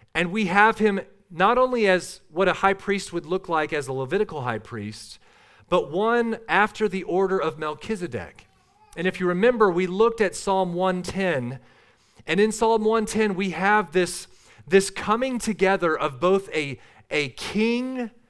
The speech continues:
and a priest who would one day come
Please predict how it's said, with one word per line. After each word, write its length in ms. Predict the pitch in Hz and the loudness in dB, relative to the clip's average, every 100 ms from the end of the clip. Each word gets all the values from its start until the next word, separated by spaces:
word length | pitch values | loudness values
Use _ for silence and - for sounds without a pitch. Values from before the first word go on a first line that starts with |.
| _ _ _ _ _ _ | _ _ _ _ _ _
and 240 | 156 214 226 | -2 0 2
a 100 | 208 | 0
priest 920 | - 214 202 117 104 - - - - _ _ _ _ | -2 -2 -2 -2 -8 -12 -12 -14 -18 _ _ _ _
who 160 | - 190 | 2 4
would 140 | 175 | 4
one 360 | 151 202 226 220 | 2 0 0 0
day 300 | 190 196 196 | 4 6 4
come 600 | - - 208 151 143 | 2 -2 0 0 -2